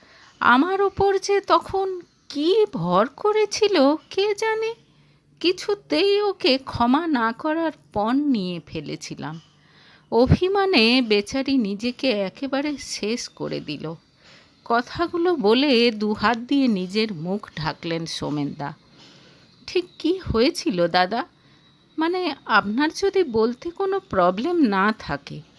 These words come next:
"আমার অজান্তে আমার বন্ধুর সঙ্গে সম্পর্ক গড়ে উঠেছিল ওর।" "সে কি?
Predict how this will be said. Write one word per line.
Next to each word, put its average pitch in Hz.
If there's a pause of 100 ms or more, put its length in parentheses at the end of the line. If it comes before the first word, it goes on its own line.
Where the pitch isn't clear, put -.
(920)
"আমার 311
অজান্তে 277
আমার 240
বন্ধুর 220
সঙ্গে 302
সম্পর্ক 285
গড়ে 190
উঠেছিল 160
ওর।" 135 (840)
"সে -
কি? 165